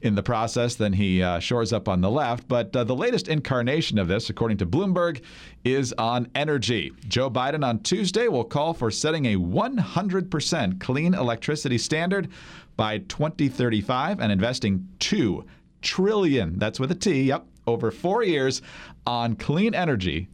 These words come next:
two people familiar with his plan said Monday. The Democratic nominee's new commitments mark a clear shift towards progressive priorities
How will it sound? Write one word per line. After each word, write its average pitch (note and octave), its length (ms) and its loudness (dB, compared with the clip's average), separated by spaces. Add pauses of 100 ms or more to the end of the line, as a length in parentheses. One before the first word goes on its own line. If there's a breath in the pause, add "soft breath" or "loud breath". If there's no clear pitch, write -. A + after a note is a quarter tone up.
(120)
two D#3+ 200 2
people C3+ 240 0
familiar A#2 340 0
with A2 120 0
his A2 120 -2
plan F#2+ 300 0
said F#2+ 220 0
Monday. G#2+ 400 0 (360 loud breath)
The F#2+ 80 0
Democratic A2 560 0
nominee's G2 460 2
new F#2+ 180 2
commitments D#3 640 0
mark A2+ 300 -2
a F#2+ 180 -2
clear F#3 760 0
shift - 460 -2
towards G#2+ 260 0
progressive C#3 540 -2
priorities A2 600 0